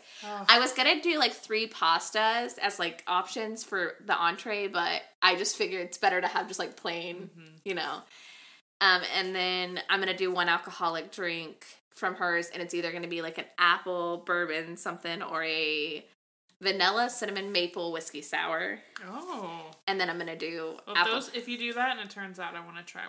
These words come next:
Speaker 1: one.
Speaker 2: Yeah, you can try both of them. Well, we'll, we should, we really should, like, get together once a month, 'cause we try to do dinners together once a
Speaker 1: Yeah.
Speaker 2: month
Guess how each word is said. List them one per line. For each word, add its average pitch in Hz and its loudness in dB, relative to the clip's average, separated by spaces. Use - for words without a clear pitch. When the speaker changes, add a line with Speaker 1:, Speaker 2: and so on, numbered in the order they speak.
Speaker 1:
one. 196 -16
Speaker 2:
Yeah, 339 -4
you 330 -6
can 330 -10
try 359 -8
both 294 -10
of - -20
them. 240 -14
Well, 285 -2
we'll, 440 -4
we 339 2
should, 415 -2
we 349 6
really 494 6
should, 466 0
like, 262 0
get 208 4
together 202 4
once 233 -2
a 277 -4
month, 254 0
'cause 294 -4
we 349 2
try 427 -2
to 269 2
do 262 -4
dinners 262 2
together 190 2
once 175 0
a 185 -2
Speaker 1:
Yeah. 175 2
Speaker 2:
month 180 0